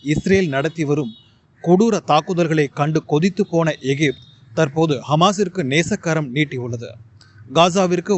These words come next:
உணவுப் பொருட்களை வழங்குவதற்காக எல்லையை திறந்து வைத்ததில் தொடங்கி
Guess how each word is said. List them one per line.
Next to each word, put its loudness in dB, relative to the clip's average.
உணவுப் 2
பொருட்களை -2
வழங்குவதற்காக 0
எல்லையை 2
திறந்து 0
வைத்ததில் -2
தொடங்கி -2